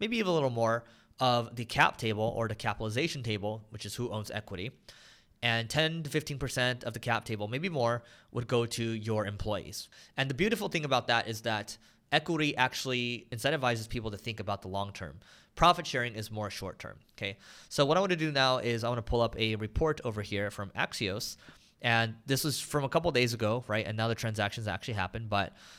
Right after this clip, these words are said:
um, you can see that MailChimp started in two thousand one. So they're an email service provider, or E S P, and they help you send emails and all that type of stuff. They do a lot of different things now. And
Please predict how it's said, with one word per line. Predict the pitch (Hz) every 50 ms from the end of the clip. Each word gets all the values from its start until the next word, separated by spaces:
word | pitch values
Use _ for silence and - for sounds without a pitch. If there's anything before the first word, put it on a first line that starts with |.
| - -
um, | - 104 104 104 101
you | - 131 117
can | 135 123
see | - 143
that | 131 123 117
MailChimp | 127 151 175 165 - - 160 -
started | - - 135 117 120 113
in | 117 110
two | - 127 123
thousand | 131 123 120 117 117 104
one. | 101 101 113 135 147 - _ _ - - - - - - -
So | - - 135 127 120
they're | 120 123 127 131 127
an | 123 - -
email | 143 156 160 160 143
service | - - 123 117 117 -
provider, | - 110 101 104 101 101 101 107 107 - -
or | 110 107 104 107 95 -
E | 113 110 110
S | 117 -
P, | - - 107 92 104 123 - - - - - - - - _
and | - 107 104 104 104 104
they | 107 104 98 -
help | - 120 117 113
you | 127 120
send | - 131 127 120
emails | 113 110 104 107 104 104 104 107 104
and | 104 101
all | 101
that | 104 101 -
type | 113 101 95
of | 92
stuff. | - 107 101 95 -
They | 104
do | 101 113 110
a |
lot | 107 107 101
of | 98
different | 101 101 - 101 92
things | - 95 95 101 -
now. | 147 147 143 135 139 - - - - - - - - _ - -
And | 123 113 113 113 113 110 110 110 110 110 113